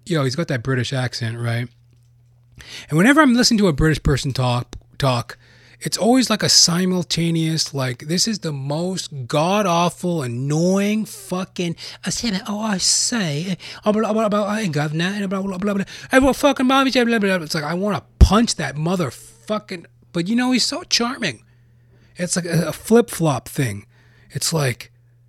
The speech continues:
they just drive you nuts with that stuffy, stammering fucking British etiquette.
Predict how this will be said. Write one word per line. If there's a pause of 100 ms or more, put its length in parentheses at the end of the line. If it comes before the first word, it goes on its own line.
(1300)
they
just
drive
you
nuts
with
that (1120)
stuffy,
stammering
fucking (400)
British (160)
etiquette.